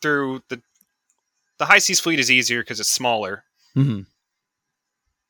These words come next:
Speaker 1: And I started with the battle cruisers 'cause for me, like, they were, like, the coolest ships, you know, like,
Speaker 2: Right.
Speaker 1: this almost, like, flawed design from the start, like, lightly armored, but super fast, but, like, it also does sort of work in what they're supposed to do.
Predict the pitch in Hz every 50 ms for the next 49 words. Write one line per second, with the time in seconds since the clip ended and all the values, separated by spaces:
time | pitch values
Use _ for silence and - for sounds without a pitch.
0 | _ _ 143 123 123 - 170 170 170 156 143 - 127 - 127 123 120 123 117 -
1 | - 117 110 101 104 104 - - 120 113 - - 113 113 117 113 110 107 98 -
2 | 110 107 107 107 104 104 104 98 - _ _ _ _ 104 - - 113 110 101 98
3 | 95 - - - 104 - - - - - - 107 98 95 95 110 107 98 92 -
4 | 101 - - - - - _ _ _ _ _ - 117 110 110 - - 110 104 -
5 | - 127 120 113 113 110 113 104 104 113 107 110 101 - 107 101 98 - - 110
6 | 104 104 - 92 92 92 - 113 113 120 117 107 110 110 107 110 113 107 110 110
7 | 101 - - - - 120 - 110 - - 117 110 107 107 107 - - 123 107 107
8 | 104 98 107 117 135 143 - - - 156 139 - - 165 165 170 - - - -
9 | - - - 190 196 190 185 190 175 165 _ 185 175 180 185 185 175 - 160 143
10 | 143 143 147 - - 147 139 - - 147 143 143 - 131 127 135 135 143 139 139
11 | 135